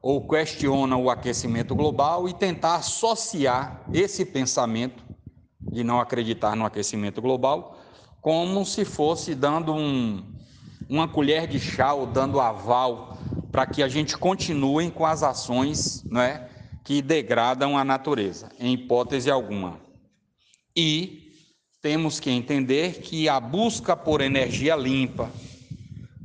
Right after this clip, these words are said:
por fontes alternativas de energia, por uma nova matriz energética mundial e por ações de preservação e de sustentabilidade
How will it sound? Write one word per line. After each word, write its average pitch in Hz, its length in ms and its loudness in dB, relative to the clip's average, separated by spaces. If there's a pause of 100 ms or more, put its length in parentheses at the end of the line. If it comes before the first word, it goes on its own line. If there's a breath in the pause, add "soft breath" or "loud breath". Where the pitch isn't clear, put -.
(140)
por 151 180 2
fontes 208 560 0
alternativas 156 880 0
de 120 80 0
energia, 120 720 0 (1080 loud breath)
por 147 220 2
uma 175 200 2
nova 180 680 2
matriz 160 560 2
energética 139 840 2
mundial 113 1000 0 (500 loud breath)
e 156 100 -2
por 180 240 2
ações 180 640 0
de 127 600 -2
preservação 185 1300 2
e 202 60 0
de 160 180 -2
sustentabilidade 123 1700 -2